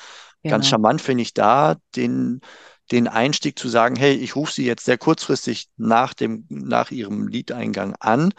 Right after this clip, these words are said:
Speaker 1: Ähm, aber nicht, um jetzt drei Stunden mit Ihnen zu plaudern, Ihre Zeit zu stehlen, sondern ich würd gern einfach einen Telefontermin mit Ihnen vereinbaren. Wann
Speaker 2: Genau.
Speaker 1: würde es Ihnen passen? Und vielleicht haben Sie schon zwei, drei, vier Fragen,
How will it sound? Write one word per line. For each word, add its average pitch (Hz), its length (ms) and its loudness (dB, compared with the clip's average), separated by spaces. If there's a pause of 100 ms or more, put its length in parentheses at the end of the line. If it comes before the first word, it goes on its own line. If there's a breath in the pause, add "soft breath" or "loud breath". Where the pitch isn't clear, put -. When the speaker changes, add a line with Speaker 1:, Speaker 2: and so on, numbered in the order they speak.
(540 loud breath)
Speaker 1:
Ähm, 120 320 4
aber 117 220 2
nicht, 139 180 2
um 127 100 0
jetzt - 260 -2
drei 107 200 2
Stunden 120 300 -2
mit 110 160 -4
Ihnen 107 120 -4
zu - 140 -10
plaudern, 113 400 0
Ihre 104 160 -6
Zeit - 260 -2
zu 180 120 -6
stehlen, 135 260 -4
sondern 120 160 -2
ich 110 100 -12
würd - 120 -6
gern - 120 -6
einfach 113 280 -8
einen 123 80 -10
Telefontermin 123 600 -4
mit 101 160 -8
Ihnen 110 120 -6
vereinbaren. 117 580 -4
Wann 117 140 4
Speaker 2:
Genau. 165 60 2
Speaker 1:
würde 139 200 2
es 123 140 -6
Ihnen 117 220 -4
passen? 185 440 0 (320 loud breath)
Und 120 140 -2
vielleicht 123 320 4
haben 139 120 0
Sie 135 100 -6
schon 123 160 -4
zwei, 120 200 -2
drei, 120 180 -2
vier 117 160 -6
Fragen, 117 500 0